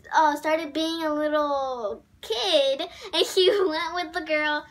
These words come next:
and then the girl had babies. There were four kids, and then two girls looked like the mom, and two boys looked like my puppy, and then so he had a baby. We got one of the little puppy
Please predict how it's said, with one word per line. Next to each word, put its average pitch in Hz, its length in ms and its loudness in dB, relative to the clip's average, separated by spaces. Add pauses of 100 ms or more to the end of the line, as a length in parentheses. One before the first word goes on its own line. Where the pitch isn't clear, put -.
(380)
and 302 180 0
then 294 400 -2
the 277 100 0
girl 311 260 4
had 349 280 2
babies. 285 760 -6
There 285 140 -4
were 269 140 -2
four 330 380 -2 (360)
kids, 427 640 -6 (300)
and 302 180 -2
then 320 280 -2
two 381 200 -2
girls 415 320 -2
looked 349 180 -8
like 349 240 -4
the 302 60 2
mom, 294 680 -2
and 285 240 -14
two 330 340 -6
boys 302 360 2
looked 302 220 -4
like 285 400 -2 (200)
my 254 340 -2
puppy, 277 400 -4 (480)
and 294 180 0
then 311 220 -2
so 294 260 0
he 339 220 -4
had 381 160 -2 (100)
a 370 60 -4
baby. 311 320 -4
We 302 240 -4
got 349 300 -2
one 311 120 0
of 320 140 -2
the 311 120 2
little 285 680 -4
puppy 330 580 -6